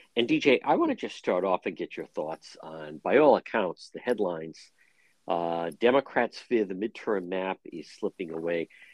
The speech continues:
I mean, by, by all accounts, um, and this is still, I believe a lot of Republicans don't trust the pollsters and so forth, but it, it seems almost unmistakable. We are two weeks out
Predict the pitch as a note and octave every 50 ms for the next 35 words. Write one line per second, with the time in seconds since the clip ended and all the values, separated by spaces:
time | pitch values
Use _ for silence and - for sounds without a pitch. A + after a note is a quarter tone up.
0 | - - _ - A2 A#2 A#2+ B2 A#2+ A#2 G#2+ F#2+ - A#2 A2+ A2+ - - - -
1 | B2 B2 C3 C#3+ D#3 F#3 G#3 F#3+ C#3+ - - - D3+ C#3+ C#3 C3+ C3+ B2+ _ -
2 | - - - - _ _ _ _ _ F2+ F#2 F#2+ F#2 F#2 F2+ F2 E2 _ _ G#2
3 | G#2+ B2 E3+ B3+ - - A#3+ F#3+ D3 A#2 - - - _ _ _ _ _ _ _
4 | _ _ _ _ _ _ _ D#3 D#3 C#3 C3+ B2+ B2 A#2 _ _ _ _ _ _
5 | _ _ _ _ _ _ _ _ _ - - _ _ _ - - _ A2+ G#2+ G2+
6 | G#2 G2 G2+ G2 G2 F#2+ F#2 F2+ - - G#2+ G2+ F#2+ - - F2+ E2 - - A2+
7 | F#2+ F#2 F#2 E2+ - _ _ _ _ _ _ _ _ _ _ _ _ _ _ -
8 | C3+ A2+ - - - B2+ - - - B2 A2 G#2 - - - - F2+ - - -
9 | - - - G2 F#2+ - - F#2 D#2 - _ - A2+ G2+ G2 _ _ _ _ _
10 | _ _ _ - D#3 G3 F3 - C#3+ D3+ - - - G#3+ A3+ G3+ - F#3 D3+ B2
11 | A2+ - - A#2+ A2 G#2 F#2+ - - - - G#2 G2 - D#2+ E2 E2 D#2 E2 C#3+
12 | F3 G3 D#3 G2+ - - - - E3+ D3+ C#3+ C3 - - - - G2+ F#2 F2+ E2
13 | -